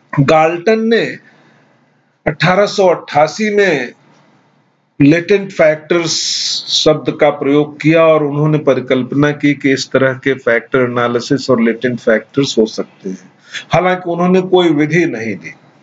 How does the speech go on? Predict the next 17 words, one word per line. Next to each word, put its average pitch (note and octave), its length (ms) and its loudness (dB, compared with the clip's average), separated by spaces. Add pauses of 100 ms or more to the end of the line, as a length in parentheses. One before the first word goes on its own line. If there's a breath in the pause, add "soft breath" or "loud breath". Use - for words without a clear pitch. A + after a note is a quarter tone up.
(760)
सर्वप्रथम G#3+ 920 2
जब F#3 280 -2
Spearman G3 880 0
ने D#3 380 -4 (1080 soft breath)
उस F#3 260 2
समय F#3+ 560 0
के F#3 100 4
उपलब्ध D#3+ 640 0
बुद्धि D#3+ 320 0
परीक्षणों D#3 600 0
का E3 180 2
आपस D3 500 0
में D#3 180 0
correlation C3+ 680 0
निकाल C#3 420 0
के D3+ 420 0
जब C3+ 260 -4